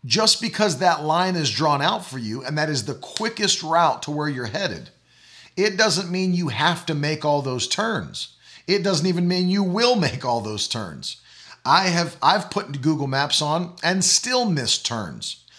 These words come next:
But what happens? What happens when you miss a turn? Well, you know as well as I do that Google Maps recalculates your route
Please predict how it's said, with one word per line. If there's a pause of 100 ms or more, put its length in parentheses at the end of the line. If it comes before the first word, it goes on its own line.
(180)
But
what
happens? (640)
What
happens
when
you
miss
a
turn? (380)
Well,
you
know
as
well
as
I
do (300)
that
Google
Maps
recalculates
your
route